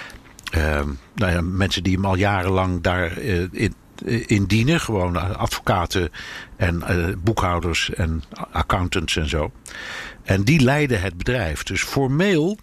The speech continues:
heeft hij er niks mee te maken. Ehm, en zo is het in het verleden ook geweest. Bijvoorbeeld Bush één was ook zo'n hele vermogende man, hè. Die had zijn geld verdiend in de olie-industrie. En die heeft dat,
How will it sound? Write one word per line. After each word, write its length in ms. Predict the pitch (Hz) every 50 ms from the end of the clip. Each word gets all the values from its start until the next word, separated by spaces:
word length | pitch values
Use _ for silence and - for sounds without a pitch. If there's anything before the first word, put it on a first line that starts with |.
| _ _
heeft 240 | - 113 120 - -
hij 80 | 120
er 100 | 101 110
niks 220 | 107 113 110 - -
mee 140 | 110 104 95
te 100 | - 101
maken. 440 | 113 117 110 87 73 - - - - - - - - - - - - - - - - - -
Ehm, 480 | - 98 90 90 90 87 85 82 82 82 85 - - -
en 140 | - 113 110
zo 100 | 117 139
is 120 | 170 151
het 100 | 127 139
in 60 | 135 107
het 80 | 101
verleden 340 | - - 123 120 123 117 107
ook 120 | 120 127
geweest. 360 | - - 117 123 101 101 - -
Bijvoorbeeld 640 | 101 95 104 107 98 101 104 - - - 117 87
Bush 300 | 87 120 139 127 - -
één 520 | - - 139 131 139 143 147 139 127 127 - - - - - - - - - - - - - - - - - -
was 200 | - 95 101 -
ook 100 | - -
zo'n 180 | - - 117 107
hele 320 | 98 110 131 143 127 113
vermogende 520 | - - 120 110 113 117 101 90 - 95 95
man, 240 | 92 110 127 131 117
hè. 100 | 110 120
Die 140 | 120 107
had 100 | 107 98
zijn 160 | - - - -
geld 220 | - 113 107 -
verdiend 340 | - 104 95 101 104 95 110
in 160 | 110 104 90
de 200 | 87 87 87 85 - - - - - - - - - -
olie-industrie. 880 | - 131 139 131 117 110 104 117 101 98 90 - - - 92 98 107 117 - - - - - - - - - - - - - - -
En 140 | - 98 95
die 120 | 101 98
heeft 180 | 104 110 101 -
dat, 300 | - 104 - - - -